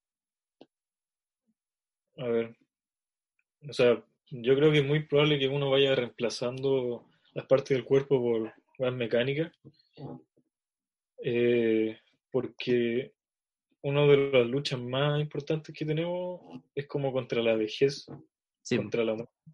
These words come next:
Speaker 1: porque uno quiere no morir. Eh, y como la mejor manera de lograr eso es, eh, ir reemplazando por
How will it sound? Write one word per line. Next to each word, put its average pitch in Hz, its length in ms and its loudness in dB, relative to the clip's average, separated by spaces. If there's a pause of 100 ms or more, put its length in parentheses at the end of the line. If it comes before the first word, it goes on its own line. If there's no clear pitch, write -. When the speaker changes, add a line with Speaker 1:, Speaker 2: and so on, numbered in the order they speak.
(460)
Speaker 1:
porque 131 260 -4
uno 123 240 -4
quiere 120 260 -2
no 120 140 -6
morir. 123 300 -4 (1600)
Eh, 117 680 -2 (1160)
y 117 880 -6
como 123 180 -6
la 117 80 0
mejor 135 280 2
manera 143 280 4
de 143 60 4
lograr 131 280 4
eso 156 440 2 (840)
es, 131 680 0 (440)
eh, 135 80 -4 (160)
ir 131 200 -2
reemplazando 135 540 0
por 127 180 -4